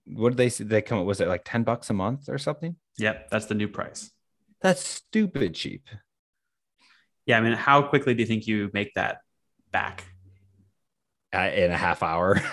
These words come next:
Speaker 1: <laughs>
Speaker 2: Easy.
Speaker 1: <laughs> In a half
Speaker 2: Like, it's
Speaker 1: hour?
Speaker 2: paying for itself in about half an hour of programming.
Speaker 1: Yeah. Yeah.
Speaker 2: You know, C-,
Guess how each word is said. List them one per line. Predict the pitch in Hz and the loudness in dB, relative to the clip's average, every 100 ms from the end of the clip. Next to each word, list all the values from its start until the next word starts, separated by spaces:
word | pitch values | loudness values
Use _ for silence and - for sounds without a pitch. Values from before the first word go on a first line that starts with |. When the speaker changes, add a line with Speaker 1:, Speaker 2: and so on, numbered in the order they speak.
| - - | -10 -16
Speaker 1:
<laughs> | - - - | -20 -20 4
Speaker 2:
Easy. | 175 147 117 92 - _ - | 8 8 6 0 -6 _ -18
Speaker 1:
<laughs> | - | -4
In | 240 233 | 2 4
a | 220 - 175 131 | 6 8 6 6
half | 147 135 | 6 6
Speaker 2:
Like, | 139 | 6
it's | 151 | 6
Speaker 1:
hour? | 160 | 6
Speaker 2:
paying | 180 175 | 6 6
for | - | 6
itself | 147 135 151 147 | 4 6 6 6
in | |
about | 139 123 | 4 2
half | - 127 127 | 2 0 0
an | 131 | -2
hour | 113 107 | -4 -4
of | 104 | -8
programming. | - 101 92 85 _ _ - 170 - _ | -6 -6 -6 -14 _ _ -14 -14 -14 _
Speaker 1:
Yeah. | 240 175 107 117 - - _ _ _ | 6 8 8 4 -10 -20 _ _ _
Yeah. | - 104 - - _ | 2 4 2 -8 _
Speaker 2:
You | 151 | 6
know, | |
C-, | 143 | 6